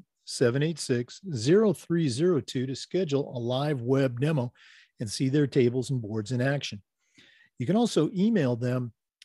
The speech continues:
at sales at sidelineinteractive dot com and see exactly what their products can do for you. That's sales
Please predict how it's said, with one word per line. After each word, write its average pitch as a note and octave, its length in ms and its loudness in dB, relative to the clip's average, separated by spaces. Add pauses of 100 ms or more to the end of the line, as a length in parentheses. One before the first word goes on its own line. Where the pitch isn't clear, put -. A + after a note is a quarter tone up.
(100)
at B2+ 300 -2 (100)
sales G3 680 2 (240)
at B2+ 180 -2
sidelineinteractive B2 1160 -2
dot B2 220 -4
com B2+ 280 -2
and A2 80 -4
see C3+ 140 0
exactly C#3 480 2
what C3 160 4
their B2+ 120 0
products B2 420 -2
can B2 120 -6
do A#2+ 160 0
for B2 140 -4
you. B2 220 4 (600)
That's A2+ 380 -4 (140)
sales D3+ 680 2